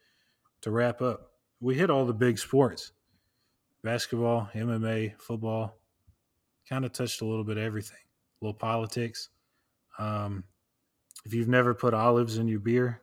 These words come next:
go ahead and try use some of that. It's pretty good. It's better, it's better than it sounds, and it's definitely a lot better than mayo and coffee, so, um, give it a try.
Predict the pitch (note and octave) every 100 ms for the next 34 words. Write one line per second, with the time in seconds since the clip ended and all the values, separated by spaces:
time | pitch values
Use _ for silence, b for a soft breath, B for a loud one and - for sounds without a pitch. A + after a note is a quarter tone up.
0 | - A#2 A2 A2+ A2 G#2 A2+ A2+ A2+ -
1 | A2+ A2 A2+ C3 - _ _ _ _ _
2 | _ _ _ _ _ _ _ _ _ _
3 | A2 A2+ - C3 A#2+ A#2 B2+ C3 _ _
4 | _ G#2 G2+ A2 B2 A#2 A#2 G2+ - -
5 | A2+ B2+ B2+ A#2 A#2 - B2+ C3 D3 C#3+
6 | - B2 B2 - C3+ D3+ D3 B2 A#2 A2+
7 | A2+ G#2+ A2+ A2+ G#2 G2+ A2 G#2+ G2 G2
8 | - G#2+ G2 F2+ - F#2 F2+ - _ _
9 | _ _ _ _ _ _ - F#2+ F#2 F2
10 | F2+ _ _ _ _ _ G#2+ B2 C3 B2
11 | C3 A#2+